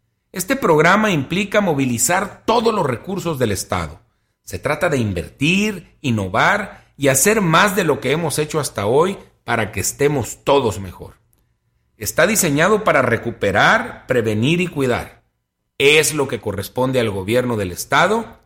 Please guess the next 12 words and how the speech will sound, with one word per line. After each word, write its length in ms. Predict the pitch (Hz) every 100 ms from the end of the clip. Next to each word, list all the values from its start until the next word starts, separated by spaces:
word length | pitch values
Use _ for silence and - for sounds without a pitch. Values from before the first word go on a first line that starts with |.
| _
y 140 | - 139
lo 160 | 107
vamos 420 | 107 131 113 98
a 40 | 87
hacer. 340 | - - _ _ _ _ _ _ _ _ _ -
Además, 600 | 110 113 147 240 - - - _ _ -
hemos 240 | 180 226
sumado 400 | 170 147 196 196
a 40 |
este 200 | 175 -
programa 460 | 170 135 120 156 185
estatal 800 | 165 113 95 131 170 202 - -